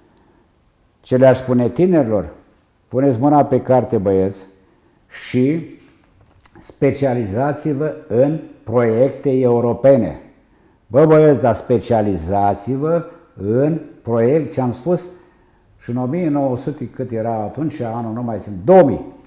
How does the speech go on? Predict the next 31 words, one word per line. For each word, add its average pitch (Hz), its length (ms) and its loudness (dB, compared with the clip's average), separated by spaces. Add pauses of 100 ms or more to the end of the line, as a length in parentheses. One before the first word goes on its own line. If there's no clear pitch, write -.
(560)
Și - 80 -10
în 110 100 -4
două 175 220 8
mii 165 140 0
am 151 120 0
spus 156 200 -6
la 135 140 0
fel, 120 340 0
specia-, 123 680 -2
eu 190 120 2
am 127 140 2
creat 110 280 0
direcția 98 440 -2
de, 87 580 -2 (240)
la 101 120 -4
Consiliul 95 640 -4
Județean. 87 340 -6 (800)
Bineînțeles, 151 640 2 (200)
cu 208 60 0
apostila 147 440 2
lui 214 100 2
Fleischer. 147 360 0 (760)
Băi, 156 300 6
specializați-vă 120 1300 -2
în 131 120 -2
treaba 143 400 0
asta. 92 360 -4 (220)
Este 117 360 -6 (140)
extraordinar 160 960 2
de 113 120 -2
important. 104 720 -4